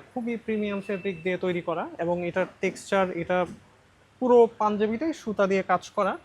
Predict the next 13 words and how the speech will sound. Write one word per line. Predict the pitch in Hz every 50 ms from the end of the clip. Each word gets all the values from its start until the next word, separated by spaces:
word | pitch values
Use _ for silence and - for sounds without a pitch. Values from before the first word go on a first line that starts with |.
| - _ - - - _
এবং | 170 170 180 180 180 185
এটা | 180 220 233
আপনারা | 226 - 233 226 240
আসলে | 226 - - 233 226
আমাদের | 208 208 208 214
শোরুমে | - - 233 220 226 233 247
যদি | 233 262 247 262 240
না | 208 196
আসেন, | 185 - - 254 269
তাহলে | 233 202 196 202 196 185 - -
ফেব্রিকটা | 208 202 190 180 170 226 233 220 - - 226 208
যে | 208 214 208 -
কত, | 185 180 - 185 180